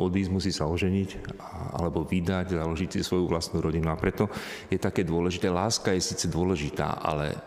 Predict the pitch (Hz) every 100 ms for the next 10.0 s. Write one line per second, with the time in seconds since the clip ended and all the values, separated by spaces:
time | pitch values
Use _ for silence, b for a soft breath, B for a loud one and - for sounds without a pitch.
0 | - - - - - - 101 90 - -
1 | - 87 85 98 127 147 - - - 80
2 | 87 - - 95 85 78 80 78 87 90
3 | 101 - B B B B B - - -
4 | - - - B B B B B B -
5 | - 85 90 80 87 82 - - 92 85
6 | 80 80 78 78 80 B B B B B
7 | B - - - 101 98 101 95 92 -
8 | 90 - 92 92 92 - - 104 - 95
9 | 92 - 90 92 - 101 90 85 78